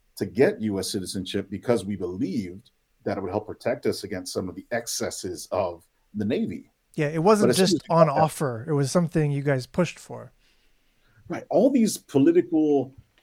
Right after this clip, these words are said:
Speaker 1: the current political reality of Guam, as imperfect as it is, we fought for a lot of these things. I'll give you an example. We used to not be able to, uh, vote for our own governor. Even after we had civilian government, the governor was appointed, right?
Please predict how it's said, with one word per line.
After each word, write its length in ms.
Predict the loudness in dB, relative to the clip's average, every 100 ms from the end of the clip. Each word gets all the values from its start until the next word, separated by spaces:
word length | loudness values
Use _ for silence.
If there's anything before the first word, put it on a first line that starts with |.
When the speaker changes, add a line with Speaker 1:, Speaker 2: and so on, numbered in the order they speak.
| _ _ _
Speaker 1:
the 80 | -8
current 280 | 0 0 0
political 380 | 0 0 2 2
reality 400 | 2 2 2 2
of 140 | 2
Guam, 440 | -2 -2 -2 -4 -8 _
as 160 | -8 -4
imperfect 460 | 0 0 0 -2
as 160 | -2 -2
it 100 | -2
is, 440 | -2 -2 -6 -12 _ _ _ _ _ -6
we 120 | -4
fought 340 | -2 0 0
for 220 | 0 2
a 40 | 2
lot 140 | 2
of 80 | 0
these 200 | -4 -6
things. 240 | -4 -4
I'll 60 | -2
give 180 | 0 0
you 100 | 0
an 100 | 0
example. 480 | -2 -4 -4 -8 -8
We 140 | -6
used 220 | -6 -4
to 80 | -2
not 300 | 0 0 -2
be 260 | -4 -2 -2
able 220 | -4 -6 -8
to, 340 | -6 -6 -6 -8
uh, 220 | -8 -8 -8 -4
vote 200 | -4 -2
for 200 | -2 -2
our 100 | -2
own 100 | -4
governor. 440 | -4 -4 -6 -12 _ _ _ _ _ _ _
Even 280 | 0 2 2
after 280 | 2 0 0
we 100 | 0
had 140 | 0
civilian 420 | -2 -2 -2 -2
government, 460 | 2 2 2 -2 -10 -12
the 80 | -4
governor 420 | -2 0 2 2
was 220 | 0 -4
appointed, 600 | -6 -6 -4 -2 -4 -8 -12 _ _ -12
right? 300 | -2 0 0